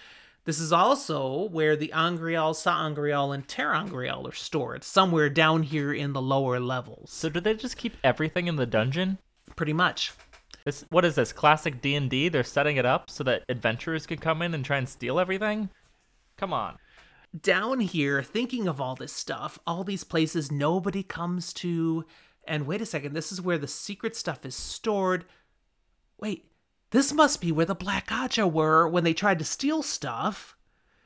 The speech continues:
Speaker 1: And we're hunting more Black Ajah. <gasps> What if there are more Black Ajah waiting down here?
Speaker 2: It's a trap.
Speaker 1: And then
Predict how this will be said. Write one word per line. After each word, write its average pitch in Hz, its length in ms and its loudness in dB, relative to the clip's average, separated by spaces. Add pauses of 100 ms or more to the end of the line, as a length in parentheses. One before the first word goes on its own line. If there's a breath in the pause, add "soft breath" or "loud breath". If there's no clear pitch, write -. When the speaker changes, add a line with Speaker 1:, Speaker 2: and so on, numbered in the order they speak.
(180)
Speaker 1:
And 160 140 2
we're 202 160 6
hunting 226 380 2
more 233 260 4
Black 220 300 2
Ajah. 208 1000 0
<gasps> - 40 -20
What - 240 -2
if 180 220 4
there 170 160 4
are 156 180 4
more 165 260 6
Black 151 320 2
Ajah 156 440 0
waiting 262 500 10
down 147 320 4
here? 131 380 -4
Speaker 2:
It's - 220 -4
a 143 60 0
trap. - 380 2
Speaker 1:
And 147 200 2
then 247 560 4